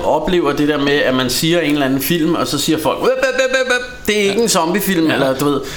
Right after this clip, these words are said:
Speaker 2: Men
Speaker 1: og, og sådan, og hvor, hvor, hvor, hvor, du ved, jeg er sådan, "Nå ja, okay, fair
Speaker 2: Men der
Speaker 1: nok," men altså, det
Speaker 2: Altså,
Speaker 1: øh.
Speaker 2: folks, folks logik har også nogle ejendommelige huller, fordi vi er sikkert,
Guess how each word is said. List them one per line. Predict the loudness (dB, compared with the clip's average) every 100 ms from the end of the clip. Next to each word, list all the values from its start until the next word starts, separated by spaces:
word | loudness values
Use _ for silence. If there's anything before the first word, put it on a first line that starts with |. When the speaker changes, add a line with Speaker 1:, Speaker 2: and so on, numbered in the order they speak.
| -2
Speaker 2:
Men | -2
Speaker 1:
og, | 0 -2
og | -2
sådan, | 0 0
og | 0
hvor, | -2
hvor, | -2 -4 -2 -2 0
hvor, | 0 0 0
hvor, | 0 -2
du | 0 0
ved, | 2
jeg | 2
er | 0
sådan, | -2
"Nå | 0 0 0
ja, | 0 -4 -4 -4
okay, | -4 -2 -2 -2
fair | -2 -2 0
Speaker 2:
Men | 0
der |
Speaker 1:
nok," | -2 -2
men | -2
altså, | -2 -2 -6 -10 -16 -6
det | -4 -2 -4 -6 -6 -6 -4
Speaker 2:
Altså, | -4 -4
Speaker 1:
øh. | -2
Speaker 2:
folks, | 0 0 -2
folks | -4 -4 -2
logik | -4 -4 -4
har | -4 -4
også | -2 -4 -4
nogle | -4
ejendommelige | -4 -2 -2 -2 -2
huller, | 0 -2 -2
fordi | -2 -4 -4 -4 -4 -4
vi | -4 -4 -4
er |
sikkert, | -4 -2 -2 -4